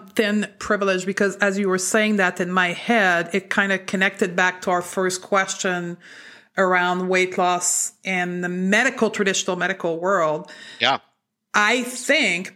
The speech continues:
Speaker 1: perhaps the reason why the average medical doctor, well, most of them will prescribe weight loss is because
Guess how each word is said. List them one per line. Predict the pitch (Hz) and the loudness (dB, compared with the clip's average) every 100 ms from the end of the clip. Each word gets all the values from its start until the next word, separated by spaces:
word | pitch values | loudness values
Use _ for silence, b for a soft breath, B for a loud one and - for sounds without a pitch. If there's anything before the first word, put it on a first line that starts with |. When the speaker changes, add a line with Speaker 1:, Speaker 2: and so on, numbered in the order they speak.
| _ | _
Speaker 1:
perhaps | - 185 196 185 175 - - - - 208 | -6 -2 2 0 0 -2 -2 -4 -6 -6
the | 185 208 | -2 0
reason | 190 214 240 240 226 202 196 | 0 0 2 2 0 0 0
why | 185 185 185 185 185 185 180 | 2 2 2 2 2 0 -4
the | 180 190 185 - | -6 -6 -4 0
average | 196 185 190 185 190 | 0 0 0 -2 0
medical | 190 226 226 175 | 0 0 -2 -2
doctor, | 165 156 156 175 170 | 0 0 -2 -2 0
well, | 175 175 | 0 -2
most | 185 202 220 220 | 0 2 2 0
of | 180 170 | -2 -2
them | 165 170 175 | -2 -2 -2
will | 175 185 185 | 0 2 2
prescribe | 185 - 185 - - 175 175 | 0 -2 -2 0 2 2 2
weight | 175 180 170 - | 0 0 0 0
loss | 226 190 160 175 190 | 2 2 0 -2 -2
is | 175 | -4
because | 185 - 190 180 | -8 -2 -2 -2